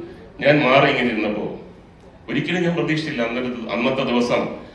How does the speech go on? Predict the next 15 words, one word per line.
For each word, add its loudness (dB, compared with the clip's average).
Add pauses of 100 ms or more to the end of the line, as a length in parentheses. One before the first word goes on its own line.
(240)
മുപ്പത്തഞ്ച് 0
കൊല്ലം 2
മുമ്പ് -2 (1200)
ഇവിടെ 6
പറയാൻ 6
പറ്റുന്ന 0
ഒരു 2
സംഭവം 2
അവിടെ 4
ഉണ്ടാവും. 0 (1120)
അപ്പൊ -4
ഉർവശി 0 (1300)
എൻ്റെ -2
അടുത്തൊന്ന് 2
പറഞ്ഞു, -2